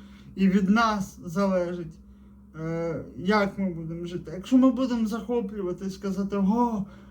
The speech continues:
Фаріон, о, Зеленський, чи хтось інший,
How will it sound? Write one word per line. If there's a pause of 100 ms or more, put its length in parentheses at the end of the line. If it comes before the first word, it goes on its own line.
(160)
Фаріон, (100)
о, (360)
Зеленський,
чи
хтось
інший,